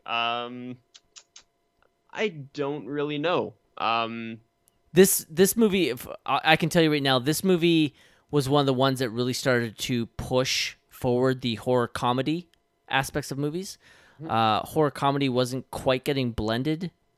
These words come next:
Speaker 2: quite yet as, as much or in the mainstream. Um, Sam Raimi did have the Evil Dead movies,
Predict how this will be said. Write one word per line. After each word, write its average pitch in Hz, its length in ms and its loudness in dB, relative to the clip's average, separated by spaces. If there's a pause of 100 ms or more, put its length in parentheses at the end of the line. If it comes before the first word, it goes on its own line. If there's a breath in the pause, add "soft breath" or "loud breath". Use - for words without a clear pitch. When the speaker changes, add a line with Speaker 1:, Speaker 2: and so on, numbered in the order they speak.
(140)
Speaker 2:
quite 139 260 0
yet 131 440 0 (380)
as, 131 260 2 (380)
as 143 320 0
much 156 520 -2
or 131 360 2
in 139 280 0
the 131 60 0
mainstream. 143 640 -4 (480 loud breath)
Um, 107 640 0
Sam 127 320 2
Raimi 123 260 0
did 123 180 -2
have 120 240 -2
the 113 180 -8
Evil 117 160 -4
Dead 117 280 -2
movies, 120 540 -4